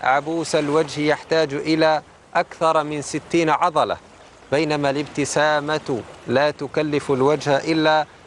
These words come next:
ما يقل عن عشرين عضلة، فكيف تبذل جهدا في سبيل أن تغضب وتترك الجهد الأقل في سبيل أن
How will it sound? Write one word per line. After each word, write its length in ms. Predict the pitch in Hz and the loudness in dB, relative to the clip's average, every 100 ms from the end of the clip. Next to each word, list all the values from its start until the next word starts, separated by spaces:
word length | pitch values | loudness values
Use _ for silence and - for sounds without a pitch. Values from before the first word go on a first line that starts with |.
| - | -12
ما 420 | 131 135 151 147 139 | -2 0 2 2 2
يقل 520 | 139 135 165 156 139 | 0 0 -2 -2 0
عن 260 | 131 139 | 0 0
عشرين 400 | 127 135 143 147 | -4 -6 -4 0
عضلة، 440 | 131 127 123 104 87 - - - - - | 0 0 0 -2 -4 -10 -20 -20 -20 -6
فكيف 360 | 131 180 160 147 | -2 0 0 -2
تبذل 600 | - 170 135 147 135 127 | -2 -2 -2 -2 0 2
جهدا 640 | 170 160 135 151 180 185 - - - - - - | 0 0 -2 0 0 -2 -12 -20 -20 -20 -20 -2
في 100 | 135 | 0
سبيل 440 | - 135 147 151 | 0 -2 0 0
أن 360 | 139 147 151 123 - - - | 0 0 0 -4 -14 -20 -2
تغضب 380 | 151 143 143 151 - - - - - - - | -2 0 0 0 -4 -20 -20 -20 -20 -20 -2
وتترك 600 | 123 147 170 - 156 165 - | 0 2 -2 -2 0 0 0
الجهد 540 | 156 135 123 165 135 151 | -2 -2 0 0 2 0
الأقل 600 | 143 147 - 160 143 135 | 2 -2 0 0 0 -4
في 140 | 147 | -4
سبيل 380 | - 135 147 135 | -2 0 2 2
أن 240 | 139 127 | 0 -2